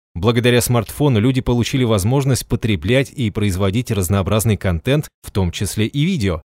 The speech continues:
Безусловно, не любой снятый ролик становится художественным произведением, но с появлением камеры в смартфоне у каждого вдумчивого человека появилась потенциальная возможность в любой момент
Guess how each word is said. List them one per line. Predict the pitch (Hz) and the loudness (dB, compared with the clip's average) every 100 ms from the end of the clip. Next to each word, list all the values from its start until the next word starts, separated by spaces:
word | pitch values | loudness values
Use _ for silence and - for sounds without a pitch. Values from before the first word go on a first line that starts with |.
| _ _ _ _ _ - | _ _ _ _ _ -4
Безусловно, | 180 196 175 - 95 82 78 - | -2 2 2 2 0 -2 -6 0
не | 135 | 4
любой | 165 175 147 110 | 4 4 4 2
снятый | - 107 92 92 | 2 0 0 0
ролик | 120 165 - | 0 0 0
становится | 113 104 113 101 104 | 0 2 2 0 -2
художественным | 139 107 95 87 - 101 95 | 0 0 0 -2 0 0 2
произведением, | 120 117 143 147 101 82 76 - _ | 0 0 0 0 0 0 -4 -12 _
но | 156 180 - | 0 0 0
с | |
появлением | - 151 135 143 135 117 | 0 0 2 2 2 0
камеры | - 139 113 104 | 0 0 2 0
в | |
смартфоне | - 101 85 - 160 110 92 _ - | 0 -2 -2 -2 0 2 0 _ -4
у | 160 | 0
каждого | 208 180 160 151 | 2 2 4 2
вдумчивого | 120 117 147 98 110 95 90 | 2 2 2 2 0 0 0
человека | - 101 143 180 151 | 0 0 0 -2 -4
появилась | 139 120 127 139 - | 0 2 2 0 -2
потенциальная | 170 160 165 - 147 143 131 | -4 0 0 2 2 2 2
возможность | 117 110 95 101 90 78 78 - | 2 2 2 2 0 -2 -8 -8
в | 92 | -4
любой | 101 92 92 | -2 0 0
момент | 85 104 180 170 | 0 0 -2 -2